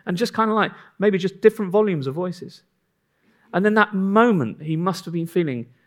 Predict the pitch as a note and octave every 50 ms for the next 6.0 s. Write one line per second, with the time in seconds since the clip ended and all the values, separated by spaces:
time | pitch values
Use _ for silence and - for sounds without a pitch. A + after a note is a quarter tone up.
0 | _ _ _ _ _ _ - C3+ C#3 F3+ - E3 - - D3+ C#3+ C#3 - - -
1 | B2+ - - C#3+ B2+ B2 D3 D#3+ E3+ E3 E3+ D#3+ D#3 D#3 D#3 - E3 - - -
2 | - - D3 - - - - - - - _ _ _ _ - C#3 D3 C#3 C#3+ D#3
3 | D3 - - A#2 G#2+ - - A2+ G#2+ - _ _ _ - _ _ _ _ _ _
4 | _ _ - - _ - - - _ - - - - - _ - - - - -
5 | _ - E3 - E3+ D#3+ F3 F3+ F3+ E3 E3 D#3+ D#3 D#3 D#3+ D#3 C#3+ B2 G#2 -